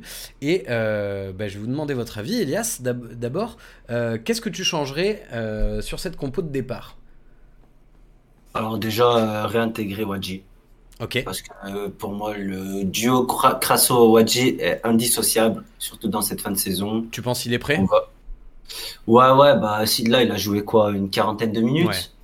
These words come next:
Speaker 2: Donc, euh, ouais, il pourra au moins faire, euh,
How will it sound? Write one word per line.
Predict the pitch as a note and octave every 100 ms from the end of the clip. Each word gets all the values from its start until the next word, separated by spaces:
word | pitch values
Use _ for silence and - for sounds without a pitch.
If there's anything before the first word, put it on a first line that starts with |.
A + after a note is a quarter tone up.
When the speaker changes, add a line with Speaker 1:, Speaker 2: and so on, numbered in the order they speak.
| - - - - - -
Speaker 2:
Donc, | G2 G2+ G2 G#2
euh, | F#2+ G2 G2 F#2+
ouais, | F#2+ G2 G#2 G#2 G2+
il | G2
pourra | - G#2+ G#2+ A2+ A#2
au |
moins | A#2 A#2 A2+
faire, | A#2 A2 G2+
euh, | G2+ G#2